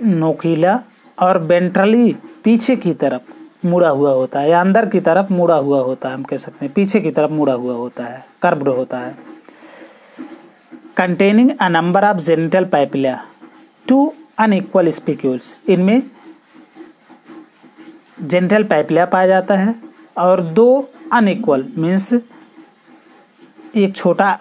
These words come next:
और एक बड़ा spicules पाया जाता है, जो एक तरीके से माना जाता है कि इनका reproductive structures होता है, जो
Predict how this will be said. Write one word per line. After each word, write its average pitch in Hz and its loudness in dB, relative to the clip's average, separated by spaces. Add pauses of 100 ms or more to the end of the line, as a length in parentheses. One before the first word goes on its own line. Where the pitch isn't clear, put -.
और 175 4
एक 156 -2
बड़ा 143 0 (180)
spicules 165 -2
पाया 127 -2
जाता 127 -6
है, 131 -12 (760)
जो 156 0
एक 165 -2
तरीके 214 0
से 240 0
माना 226 4
जाता 214 0
है 208 0
कि 190 2
इनका 185 0
reproductive 175 0 (340)
structures - -2
होता 185 2
है, 208 0 (440)
जो 185 0